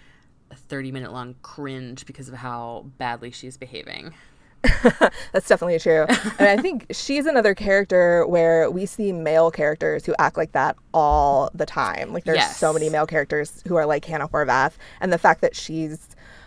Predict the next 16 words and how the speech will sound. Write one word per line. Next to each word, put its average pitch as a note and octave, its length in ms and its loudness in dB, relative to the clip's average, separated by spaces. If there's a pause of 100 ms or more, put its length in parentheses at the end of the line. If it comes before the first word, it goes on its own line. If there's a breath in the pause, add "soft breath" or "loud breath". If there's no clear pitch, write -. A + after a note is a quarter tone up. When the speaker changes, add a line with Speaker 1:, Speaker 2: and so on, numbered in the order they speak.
(100)
Speaker 2:
a F#3+ 60 2
woman F3+ 400 6
and F3 140 2
also, E3 760 6
um, D3+ 380 -2
Lena E3 260 -2
Dunham D#3 400 -4
is - 260 -8
not, E3+ 280 -6
like, E3 120 -2
Hollywood D3+ 600 -2
attractive, - 640 -6
skinny, C#3+ 540 -8
like, C#3+ 160 -4
perfect - 340 -2
looking. D3+ 320 -2